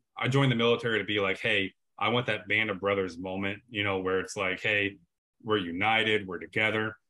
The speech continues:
And the truth is, like, you, you have closeness, you know, 'cause you're all going through shit,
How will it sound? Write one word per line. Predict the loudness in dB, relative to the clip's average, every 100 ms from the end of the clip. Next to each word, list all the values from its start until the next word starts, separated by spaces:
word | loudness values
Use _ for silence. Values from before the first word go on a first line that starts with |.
| _ _ -2
And | 0 2 0
the | -4
truth | -6 -8 -4
is, | 0 2 0
like, | -2 -6 -8
you, | -6 -6
you | 0 0
have | 2 2 0
closeness, | -4 -2 -2 0 0 0 -4 -2
you | 0
know, | 0
'cause | -2
you're | -4 -2
all | 0
going | -2 -6
through | -8
shit, | -8 -2 -2